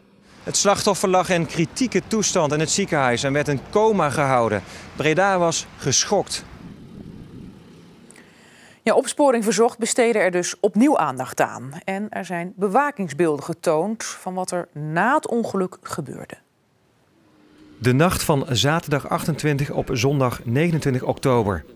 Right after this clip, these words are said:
Speaker 1: De aanrijding was rond half vier 's nachts op de Nieuwe Prinsenkade in Breda. Krap een half uur later komt de auto die het ongeluk veroorzaakte, een Citroën C drie,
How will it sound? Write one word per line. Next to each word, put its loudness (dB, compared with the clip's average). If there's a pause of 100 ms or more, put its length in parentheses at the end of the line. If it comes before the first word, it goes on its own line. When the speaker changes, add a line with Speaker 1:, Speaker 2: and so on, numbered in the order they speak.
(500)
Speaker 1:
De 0
aanrijding 2
was -2
rond 0
half 0
vier -2
's -6
nachts -2 (340)
op -14
de 0
Nieuwe 2
Prinsenkade 2
in -2
Breda. 0 (500)
Krap 0
een 0
half 2
uur 4
later 0
komt -2
de 0
auto 0
die 2
het 0
ongeluk 0
veroorzaakte, 2 (420)
een -8
Citroën 0
C 2
drie, 0